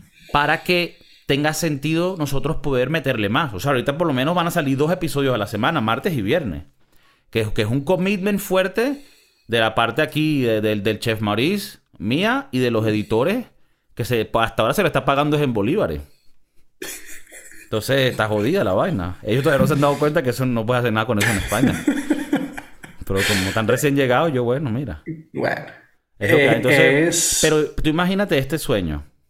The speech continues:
Speaker 1: Que podamos tener un show, por lo menos hemos dicho, lugares donde se escucha más el podcast. Bueno, hay mucho, hay muchos lugares donde se escucha, no queremos dejar single de ahora ninguno, pero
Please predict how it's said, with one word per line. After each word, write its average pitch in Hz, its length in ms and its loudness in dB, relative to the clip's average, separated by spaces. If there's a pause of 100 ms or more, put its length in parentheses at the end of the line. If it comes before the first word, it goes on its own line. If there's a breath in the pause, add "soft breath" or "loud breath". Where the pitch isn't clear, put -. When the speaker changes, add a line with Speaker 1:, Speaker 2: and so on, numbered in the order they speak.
(440)
Speaker 1:
Que 135 140 0
podamos 143 440 0
tener 156 240 0
un 175 120 -2
show, 139 480 -2 (240)
por 101 120 -2
lo 107 60 2
menos 131 180 2
hemos 127 220 2
dicho, 170 380 0 (340 loud breath)
lugares 131 300 2
donde 170 140 0
se 131 100 -2
escucha 147 600 0 (920)
más 147 240 2
el 165 120 0
podcast. 127 520 0 (680)
Bueno, 113 140 0
hay 87 60 0
mucho, 98 200 -2
hay 123 80 0
muchos 123 140 -2
lugares 135 220 2
donde 139 80 -4
se 135 60 -4
escucha, 135 300 -4
no 92 100 -4
queremos 107 540 -2
dejar 98 280 -4
single 139 440 0
de 123 80 0
ahora 127 200 2
ninguno, 127 360 -2
pero 98 260 0